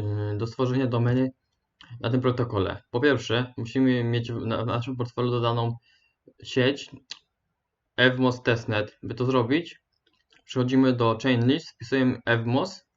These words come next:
Jeśli wam się nie pojawi Evmos Testnet, to zaznaczcie obok Testnet. Wtedy będą, będą wam się pojawiać zarówno do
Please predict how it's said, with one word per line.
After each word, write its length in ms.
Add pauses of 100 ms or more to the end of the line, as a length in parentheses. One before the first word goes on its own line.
(320)
Jeśli 180
wam 180
się 100
nie 60
pojawi 460
Evmos 340
Testnet, 540 (960)
to 460 (720)
zaznaczcie 600
obok 460 (1300)
Testnet. 600 (840)
Wtedy 180
będą, 300
będą 340
wam 200
się 140
pojawiać 300
zarówno 400
do 180